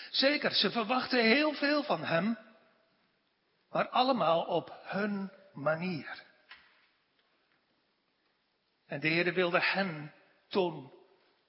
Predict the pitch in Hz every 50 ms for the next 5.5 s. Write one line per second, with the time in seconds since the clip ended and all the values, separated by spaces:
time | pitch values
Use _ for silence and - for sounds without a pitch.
0 | _ _ _ _ _ _ _ _ _ _ - 170 147 147 156 160 165 165 151 165
1 | 170 170 165 170 175 185 190 175 - 185 170 165 170 - - - 208 202 202 175
2 | 175 170 165 165 165 151 147 165 165 175 202 233 262 269 226 170 131 127 123 123
3 | 123 120 - - - - - - - _ _ _ _ _ _ _ _ _ _ _
4 | _ _ _ _ _ _ _ _ _ - 185 190 226 208 220 208 180 190 175 -
5 | - 220 226 240 269 - - - -